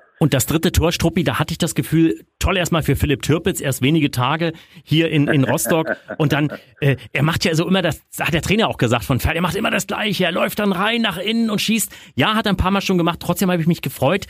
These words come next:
Speaker 1: dass der gleich getroffen hat und man hat gesehen, die wollten den Sieg. Das Unentschieden war
Speaker 2: Ja.
Speaker 1: einfach zu wenig. Die wollten den Sieg und dass das dann in der vierundneunzigsten Minute noch klappt, haben wir so oft auch nicht erlebt.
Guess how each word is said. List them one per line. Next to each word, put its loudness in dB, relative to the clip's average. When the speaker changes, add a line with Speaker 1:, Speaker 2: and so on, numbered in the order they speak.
Speaker 1:
dass 0
der 0
gleich 0
getroffen 0
hat -2
und 2
man 2
hat -4
gesehen, 2
die -2
wollten 0
den -2
Sieg. -12
Das -4
Unentschieden 0
war 2
Speaker 2:
Ja. 0
Speaker 1:
einfach -2
zu 0
wenig. 0
Die 0
wollten 0
den 4
Sieg 0
und 0
dass -4
das -2
dann -2
in -2
der -6
vierundneunzigsten -2
Minute 0
noch 0
klappt, -2
haben 2
wir 4
so 4
oft 0
auch 2
nicht 2
erlebt. -6